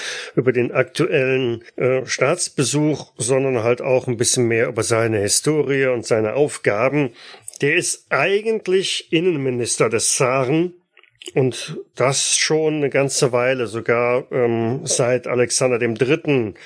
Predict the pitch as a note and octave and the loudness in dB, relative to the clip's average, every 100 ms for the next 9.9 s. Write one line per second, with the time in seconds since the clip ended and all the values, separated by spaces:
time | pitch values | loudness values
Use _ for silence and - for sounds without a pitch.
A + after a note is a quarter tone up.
0 | _ B2+ B2+ B2 - - - - _ _ | _ 0 2 0 -2 -4 -6 -10 _ _
1 | _ - B2 B2 B2 B2 - C3 A#2 G#2 | _ -2 0 2 0 0 2 0 0 -2
2 | - C3+ B2+ C3 C3 A2 F2+ - _ - | -2 0 0 -2 -4 -4 -6 -14 _ -20
3 | - _ - _ - - - B2 A2 A2+ | -20 _ -20 _ -2 0 0 0 0 0
4 | - D#3 A#2+ G2+ G2+ F#2+ - C3 A2 - | 0 0 0 0 0 0 0 0 -2 -4
5 | - A2 A#2+ - - - - D#3+ D#3 D3+ | -2 0 -2 -4 -12 -20 -2 0 0 -4
6 | - D#3 C#3+ C#3 C3+ B2+ B2 A2+ - - | -2 0 0 0 -2 -4 -8 -12 -14 -16
7 | - C#3 - - D3 C#3+ C#3+ A#2+ G#2 C3+ | -2 0 0 -2 0 0 0 -2 0 0
8 | C#3 C#3+ B2+ - C3+ - D3 D3+ D#3+ D#3+ | 0 0 0 0 -2 0 0 0 0 0
9 | D3+ C3+ _ - C3+ B2+ B2+ A#2 | -2 -4 _ -4 0 0 0 -2